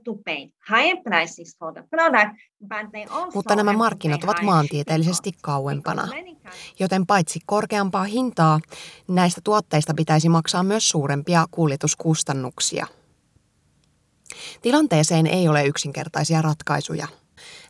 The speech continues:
Speaker 2: Tuotannon lisääminen on monelle viljelijälle muissa maissa houkuttelevaa, sanoo Tottova. Kaikkialla siihen ei kuitenkaan ole mahdollisuuksia tai sopivia olosuhteita.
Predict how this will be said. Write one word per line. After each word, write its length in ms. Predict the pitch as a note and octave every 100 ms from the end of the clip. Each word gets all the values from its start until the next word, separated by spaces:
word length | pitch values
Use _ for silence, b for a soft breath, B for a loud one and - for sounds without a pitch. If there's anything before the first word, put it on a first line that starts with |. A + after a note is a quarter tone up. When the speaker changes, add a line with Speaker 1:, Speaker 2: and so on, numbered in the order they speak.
| -
Speaker 2:
Tuotannon 520 | C4 C#4+ G#3 E3+ E3
lisääminen 640 | G3+ C#4 F3 C#3+ D3 D3 D3
on 160 | E3+ E3+
monelle 480 | F3 G3 D#3+ C#3 C#3+
viljelijälle 600 | E3 D3+ E3+ F#3+ F#3+ G3
muissa 420 | G#3 A#3 A#3 - C#3+
maissa 400 | C3+ C#3+ - E3
houkuttelevaa, 880 | F#3 E3 - D#3 - - - - - - -
sanoo 300 | - D#3 D3
Tottova. 540 | - C#3+ - D#3+ D3 E3 _ _ B B B
Kaikkialla 560 | - F3+ - D#3 D#3 E3
siihen 360 | G3 F3+ F3+
ei 160 | - F#3+
kuitenkaan 520 | G#3+ G#3 F3+ E3+ F#3+
ole 160 | G#3 G#3
mahdollisuuksia 840 | A3+ A3 F#3 D3+ D3+ D#3 - E3
tai 240 | D#3+ F#3 - -
sopivia 500 | E3+ D#3 C#3+ D3+ D#3
olosuhteita. 960 | F3 D3 C#3+ D#3+ D3+ D3 D3 D#3 F3